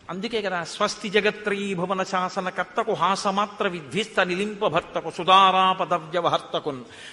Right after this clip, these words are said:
మునీంద్రస్తుత మంగళాధర విధాన వ్యవహర్తకు దానవ లోకభర్తకున్ అని వామనమూర్తి బలిచక్రవర్తికి ఆశీర్వచనం చేశారు.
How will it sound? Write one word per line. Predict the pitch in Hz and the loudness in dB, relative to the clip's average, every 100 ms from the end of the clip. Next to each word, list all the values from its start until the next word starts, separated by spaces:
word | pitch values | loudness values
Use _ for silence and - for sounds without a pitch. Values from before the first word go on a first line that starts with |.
| - - 151 | -20 -16 -4
మునీంద్రస్తుత | 175 202 196 196 196 - 196 | 0 2 2 0 -2 -4 -2
మంగళాధర | 214 170 175 185 196 196 190 196 | 0 0 2 4 4 0 2 2
విధాన | 170 165 170 190 180 160 - - - - | 2 0 2 4 2 -4 -10 -20 -20 -2
వ్యవహర్తకు | 160 180 202 - 165 131 113 - - - | 4 6 6 2 -2 -2 -10 -12 -20 -18
దానవ | 131 160 170 160 | 0 2 4 2
లోకభర్తకున్ | 156 151 175 165 180 - 185 247 349 - | 2 2 2 2 2 0 -2 -2 -4 -10
అని | 190 | -2
వామనమూర్తి | 185 175 214 214 208 - 170 | 2 4 4 0 -2 -2 -4
బలిచక్రవర్తికి | 196 190 185 233 220 208 208 190 | 0 0 0 0 -2 -2 -4 -4
ఆశీర్వచనం | 185 233 208 196 170 | -2 -2 -4 -4 -6
చేశారు. | 147 135 107 | -8 -10 -12